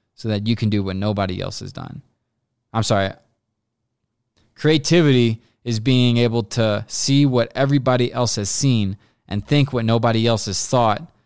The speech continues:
so that you can do whatever, what nobody else has done. Think about that for a second. One more time.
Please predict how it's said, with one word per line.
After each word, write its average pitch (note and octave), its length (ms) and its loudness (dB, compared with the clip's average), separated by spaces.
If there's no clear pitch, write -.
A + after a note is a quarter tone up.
so A#2 180 -2
that A2 280 -2
you B2+ 160 4
can A2 180 0
do A2 200 0
whatever, G#2 540 -4
what A2 280 -2
nobody A2 560 2
else G#2+ 200 0
has F2+ 180 -8
done. F#2+ 300 -2
Think A#2+ 220 -10
about G2 300 -10
that F2 220 -16
for - 120 -20
a - 80 -20
second. - 420 -18
One A2+ 140 -4
more G#2+ 160 -4
time. F#2+ 360 -14